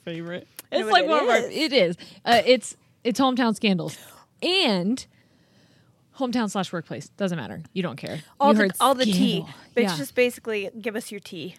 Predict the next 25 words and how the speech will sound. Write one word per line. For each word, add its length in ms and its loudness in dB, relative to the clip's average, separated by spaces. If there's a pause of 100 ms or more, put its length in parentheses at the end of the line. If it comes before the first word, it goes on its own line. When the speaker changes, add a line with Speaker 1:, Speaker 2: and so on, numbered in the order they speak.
Speaker 1:
Yeah. 240 4 (300)
So, 520 2 (1000)
um, 460 2 (640)
today 500 -2
I 60 -2
had 240 0
a 60 -4
scenario 500 -6
happen, 480 -8 (800)
and 500 0 (1200)
it 160 2
was 340 4
a 160 4
moment 540 4
where 360 2
Shane 520 0
was 180 0
like, 380 -2 (580)
"Hmm, 260 -6 (960)
I 120 2
don't 140 0
like 180 -2
that 140 -10
that 160 -6
happened." 420 -18